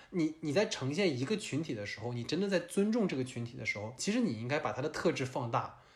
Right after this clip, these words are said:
对吧？黑人是什么样的？黑豹里呈现的黑人是什么样子的？女性她的优势到底在哪儿？你真的指望现实里面，当一个女人在街上被一个男的去要挟的时候，她可以去打过对方吗？都是，都是，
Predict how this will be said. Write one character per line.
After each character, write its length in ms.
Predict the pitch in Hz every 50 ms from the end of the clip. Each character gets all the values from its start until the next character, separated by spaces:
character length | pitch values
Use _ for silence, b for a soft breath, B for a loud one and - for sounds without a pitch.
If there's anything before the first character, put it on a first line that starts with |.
| b b
对 100 | - 156
吧？ 120 | 127 107 - B B B B
黑 240 | B - - 285 302
人 140 | 240 135 127
是 160 | 127 - 196
什 100 | - -
么 80 | 101 107
样 80 | 104
的？ 80 | 98 107
黑 160 | - - 196
豹 160 | 202 226 202
里 80 | 160 123
呈 160 | 107 - 113
现 120 | 120 120
的 40 | 110
黑 200 | 110 - 180 208
人 100 | 185 127
是 80 | 107 110
什 100 | 107 95
么 100 | 87 98
样 180 | 101 92 95
子 100 | 98 -
的？ 140 | - - - B B B B B B B B
女 200 | 165 160 139 123
性 360 | 123 - - 254 226 143 - B B B B B
她 120 | B - 196
的 100 | 208 196
优 260 | 180 226 240 254 262
势 160 | - - 165
到 160 | - 220 190
底 80 | 135 117
在 220 | - - 202 190
哪 120 | 160 139 98
儿？ 280 | - - - - - _ b b b b b b
你 140 | b 208 196
真 240 | - - 294 320 370
的 100 | 427 349
指 220 | - - 156 135
望 120 | 120 127 151
现 440 | - - - - - - - 247 170
实 140 | - 175
里 120 | 170 151 117
面， 160 | 113 127 131
当 160 | 127 196 196
一 80 | 196 190
个 80 | 208
女 180 | 208 202 175 127
人 200 | 104 101 113 123
在 100 | 123 170
街 260 | - - - 175 180
上 220 | 175 180 147 135 -
被 140 | 202 175
一 120 | 147 143 160
个 220 | 170 170 - B B B B
男 280 | B 143 104 117 143 170
的 120 | 175 156
去 360 | 135 - - - 165 143 135 143
要 200 | 175 170 180 196
挟 180 | - - 113
的 120 | 110 135 131
时 100 | - 123
候， 140 | 131 135
她 100 | 131 147
可 100 | 143 -
以 80 | 180 143
去 140 | 127 - 196
打 200 | - - - -
过 260 | 135 131 165 202 196
对 120 | 185 147
方 240 | 131 123 117 110 110
吗？ 220 | 110 101 95 98 - b b b b b b b b b b b
都 160 | b 262 269
是， 220 | 277 - 254 214 175
都 240 | - - 240 254 262
是， 140 | 262 269